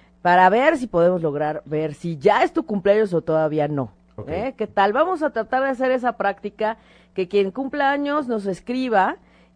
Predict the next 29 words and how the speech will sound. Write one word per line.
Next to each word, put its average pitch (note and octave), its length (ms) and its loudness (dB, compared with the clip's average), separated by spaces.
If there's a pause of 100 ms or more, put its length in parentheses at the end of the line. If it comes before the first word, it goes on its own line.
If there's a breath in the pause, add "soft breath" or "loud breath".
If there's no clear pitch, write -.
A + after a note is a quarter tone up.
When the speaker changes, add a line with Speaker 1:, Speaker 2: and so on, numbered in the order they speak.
Speaker 1:
y G3 360 -4
nos F3+ 180 -4
diga, G3 460 -2 (120)
pero F3+ 380 4
necesitamos D#3+ 640 -6
fecha, D#3+ 300 -4
hora D3+ 120 0
y D#3 40 -2
lugar C#3 280 -4
de D3 120 -4
nacimiento, E3 540 -6
y C4 160 0
dónde D#4 420 4
están C#4 260 -2
pasando A#3 300 -4
el G#3+ 60 -6
cumpleaños. G#3 500 -2
No A3+ 120 2
es D4+ 120 2
lo E4 120 2
mismo B3+ 560 -2
que F#3 200 0
pase F#3+ 320 -4
el A3+ 100 -8
cumpleaños G#3 680 -4 (300 soft breath)
en A3 600 0
San F3+ 200 -4
Francisco B3 800 0 (400 soft breath)
que E3+ 340 2